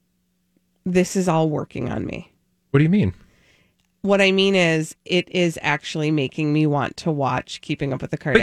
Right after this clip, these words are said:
Speaker 2: s-,
Speaker 1: Kardashians, and
Speaker 2: like,
Speaker 1: I hate myself for that.
Speaker 2: That's fine. Hate yourself for five minutes, but you've done this before where you started watching and you're like, "I'm just gonna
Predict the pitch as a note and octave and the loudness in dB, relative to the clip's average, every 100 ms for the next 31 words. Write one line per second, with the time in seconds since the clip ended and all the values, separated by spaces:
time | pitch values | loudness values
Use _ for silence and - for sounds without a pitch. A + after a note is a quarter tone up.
0 | A#3 A3+ - - - E3+ E3+ E3 - F3 | 4 2 -2 -6 0 4 4 2 -4 -6
1 | D#3+ D3 - C3+ - G2+ E2+ G#2+ D#3 E3 | -6 -8 -8 -10 -10 -10 -8 0 2 2
2 | - G2+ G2+ D3 C#3+ C#3+ C3+ B2 B2 - | 0 2 2 2 2 0 0 0 -2 0
3 | A2 G2+ F#2 F#2 - A2+ B2+ A#2+ C#3+ C#3+ | 0 2 0 0 -2 0 0 2 2 0
4 | B2+ A2+ - B2+ G#2+ F#2 F#2 F#2+ G2+ - | 0 -2 -2 0 2 2 2 2 2 2
5 | A2+ G#2+ F#2+ G2 G2 - G2 F#2 F#2 G2+ | 2 2 2 2 0 0 0 2 2 2
6 | G#2+ - F3 E3+ E3+ D#3+ D3+ - D3+ C3+ | 0 0 2 2 2 0 0 0 0 0